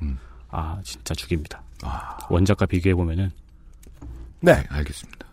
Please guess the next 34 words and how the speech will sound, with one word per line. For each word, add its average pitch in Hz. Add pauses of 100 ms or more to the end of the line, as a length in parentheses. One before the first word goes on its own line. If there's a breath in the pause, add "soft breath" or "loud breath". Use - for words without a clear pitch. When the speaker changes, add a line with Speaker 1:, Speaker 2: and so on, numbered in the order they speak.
(160)
Speaker 3:
이 165
이야기를 180
해주시는 165
이유가 135
있을 101
거예요. 101 (200)
Speaker 2:
아, 80
죄송합니다. 78 (460)
Speaker 3:
이유 151
있다니까. 131
Speaker 2:
네. - (500)
Speaker 3:
<laughs> -
쉴드 143
치잖아, -
지금. 98 (1000 loud breath)
Speaker 2:
자, 104
이렇게 156
그 120
당시에 127
더빙판은 101
일 220
프로를 202
위한 87
시스템, 95 (120)
일 208
프로를 233
위해서 95
돌아갔던 85 (140)
시스템이거든요. 87
Speaker 1:
음. 78 (1000 soft breath)
Speaker 3:
상위 190
일 139
프로가 143
아니고 80